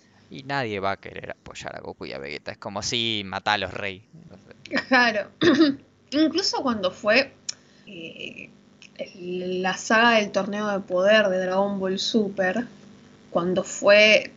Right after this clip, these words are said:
Speaker 2: eh, la presentación de Jiren. Jiren no es un villano,
Speaker 1: No.
Speaker 2: pero era el antagonista.
Speaker 1: Claro,
Speaker 2: Era
Speaker 1: es
Speaker 2: el
Speaker 1: un
Speaker 2: que había que,
Speaker 1: antagonista.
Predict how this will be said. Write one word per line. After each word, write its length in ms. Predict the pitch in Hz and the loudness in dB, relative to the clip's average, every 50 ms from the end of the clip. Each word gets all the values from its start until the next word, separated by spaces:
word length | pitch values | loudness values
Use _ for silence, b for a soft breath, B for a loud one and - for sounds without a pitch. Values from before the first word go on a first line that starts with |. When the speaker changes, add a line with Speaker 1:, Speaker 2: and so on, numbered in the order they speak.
| - - | -20 -10
Speaker 2:
eh, 120 | - - 180 | -8 -6 -4
la 120 | 180 185 | -4 -4
presentación 520 | - 190 - - 190 175 170 - 294 302 | -4 -4 -4 -4 -4 -4 -2 0 2 2
de 80 | 294 208 | 2 2
Jiren. 720 | - - - - 220 226 208 185 180 175 175 180 190 226 - - - - - - - - - - - - - - | 0 -2 -2 -2 -2 -2 0 2 2 2 2 0 -2 -4 -8 -12 -18 -20 -20 -20 -20 -20 -20 -20 -20 -20 -8 -2
Jiren 320 | - - 330 339 302 254 | 4 6 8 8 8 8
no 60 | 247 269 | 6 6
es 120 | 262 - | 4 4
un 120 | 240 196 196 | 0 0 0
villano, 540 | 196 190 - - 180 180 185 196 240 311 381 - - _ _ _ _ _ _ _ - - - - | -2 -4 -6 -4 -4 -4 -2 -2 -2 -4 -4 -8 -18 _ _ _ _ _ _ _ -20 -20 -16 -10
Speaker 1:
No. 160 | 101 90 87 90 | -8 -8 -2 2
Speaker 2:
pero 200 | 220 202 196 214 | 2 4 6 6
era 140 | 233 269 311 | 6 8 8
el 100 | 320 320 | 8 6
antagonista. 720 | 277 240 208 202 190 185 190 190 185 185 - - _ - - - | 4 4 2 2 2 0 0 -2 -4 -8 -10 -16 _ -20 -20 -14
Speaker 1:
Claro, 200 | - - - - | -12 -10 -6 -2
Speaker 2:
Era 80 | 185 196 | 0 0
Speaker 1:
es 40 | 220 | 2
Speaker 2:
el 0 | |
Speaker 1:
un 60 | 220 | 2
Speaker 2:
que 40 | - 202 | 0 0
había 220 | 196 185 190 196 | 2 2 0 0
que, 60 | 190 | 0
Speaker 1:
antagonista. 240 | 190 180 175 - - | -4 -6 -6 -10 -12